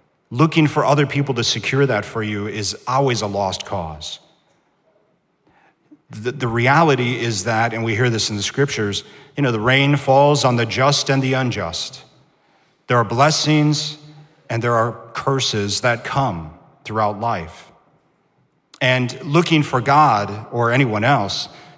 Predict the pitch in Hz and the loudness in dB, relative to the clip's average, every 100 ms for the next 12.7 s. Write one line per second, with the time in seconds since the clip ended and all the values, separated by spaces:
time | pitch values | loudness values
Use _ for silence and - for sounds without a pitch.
0 | - - - 139 - - 170 147 117 104 | -6 -2 0 0 0 2 4 4 2 0
1 | 98 - - 107 104 98 92 92 - - | -4 -10 -14 -6 -4 -4 -6 -12 -16 -10
2 | - 139 170 120 90 85 - - - _ | -2 0 2 0 -4 -8 -8 -10 -14 _
3 | _ _ _ - 127 170 269 - 120 - | _ _ _ -4 0 2 2 0 0 2
4 | 151 202 - 101 - 113 120 165 202 180 | 2 2 0 -4 -4 -6 0 0 2 0
5 | - 147 - 139 139 123 127 120 143 - | 0 0 2 0 2 0 -2 0 -2 -2
6 | 82 - - _ _ _ _ _ _ - | -10 -14 -20 _ _ _ _ _ _ -18
7 | - - 117 165 - 156 175 170 143 139 | -16 -8 -6 -4 2 4 4 2 0 0
8 | 120 120 127 123 123 135 117 120 117 104 | -2 -2 -2 0 0 -2 -2 -2 -4 -8
9 | - 117 113 110 - 170 143 95 104 104 | -8 -6 -4 -6 -2 0 2 2 -2 -6
10 | - - - - 156 165 123 117 120 135 | -14 -18 -8 0 2 4 2 0 0 0
11 | 123 131 120 113 107 107 - 110 - 113 | 0 0 0 -2 -2 -4 -4 -2 -2 -2
12 | 98 95 - 135 90 80 | -4 -6 -4 -2 -4 -8